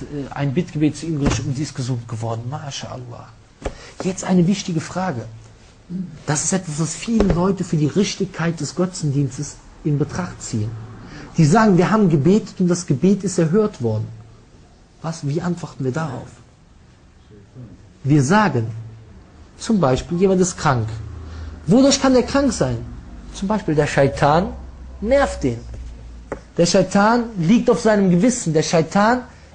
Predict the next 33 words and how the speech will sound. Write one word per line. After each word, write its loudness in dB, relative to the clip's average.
ist 0
in 4
ihn 4
reingegangen. 4
Jetzt -2
geht 2
er 4
zu 0
dem 4
Grab, 4
schlachtet 2
für 0
den 6
Wa-, 6
sogenannten, 0
für 0
den 0
Wali. 4
Kann -2
ein 2
Wali 4
sein, 2
kann 2
auch 0
ein 0
Nicht -2
sein, 0
ja. -4
Und 4
es 2
geht 4
weg. 0
Warum? 4